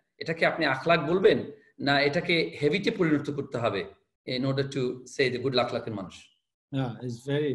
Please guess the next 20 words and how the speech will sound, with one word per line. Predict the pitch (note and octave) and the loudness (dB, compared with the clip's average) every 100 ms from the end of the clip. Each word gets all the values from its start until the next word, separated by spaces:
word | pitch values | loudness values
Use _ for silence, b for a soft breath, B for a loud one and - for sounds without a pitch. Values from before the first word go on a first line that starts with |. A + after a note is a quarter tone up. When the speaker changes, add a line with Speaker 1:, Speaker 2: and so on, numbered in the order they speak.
| A#2 | -2
Speaker 2:
very, | C#3+ C3 B2 B2 - | -2 -2 -4 -8 -12
very | C3 C#3 B2+ B2+ | -4 -2 -2 -2
good, | A2+ - | -4 -6
uh, | B2 A2+ A2 G#2+ G#2 - _ _ - C3 | -10 -10 -10 -14 -18 -20 _ _ -10 -6
area। | A#2+ A#2+ B2+ - B B B B B _ _ _ | -4 -4 -8 -14 B B B B B _ _ _
Uh, | - B2 C3 B2 B2+ | -12 -10 -10 -8 -2
very | D#3+ F3 D#3+ C3 | 2 4 2 0
good। | C3 | -2
Actually, | D3+ E3 - G3+ | -4 -4 0 4
এই | F#3+ | 4
জন্য | F3+ G#3 A#3 | 6 4 4
ওই | A3 G3+ | 2 4
যে | F#3+ G3 | 4 2
আমরা | F3+ F#3 | 0 -6
প্রথম | - F3+ F#3 | -6 -6 -2
শুরু | F#3 F3+ | 2 2
করলাম | D#3+ C3+ B2 A#2 | 0 -2 -2 -2
যে | C#3+ | -2
মানুষের, | C#3 C3+ E3 E3 F#3+ F#3+ - _ _ _ _ | 0 0 -2 -2 -2 -4 -12 _ _ _ _
আহ, | C3+ C3+ C#3 | -4 -4 -4